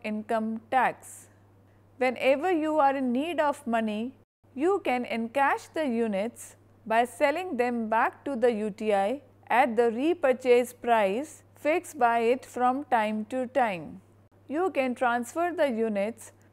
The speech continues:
to another person and it is a safe investment. Shares. When private companies want to develop,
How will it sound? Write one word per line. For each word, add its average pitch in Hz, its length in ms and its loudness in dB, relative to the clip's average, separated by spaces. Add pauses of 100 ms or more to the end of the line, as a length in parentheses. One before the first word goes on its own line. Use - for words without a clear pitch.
(100)
to 294 180 -2
another 269 480 2
person 226 640 -2 (180)
and 233 460 0 (380)
it 359 340 -2
is 220 320 0
a 214 200 0
safe 226 500 2
investment. 226 920 -2 (800)
Shares. 220 800 0 (260)
When 262 260 -2 (120)
private 285 540 2
companies 240 680 -4 (400)
want 269 380 2
to 330 140 -2
develop, 208 640 2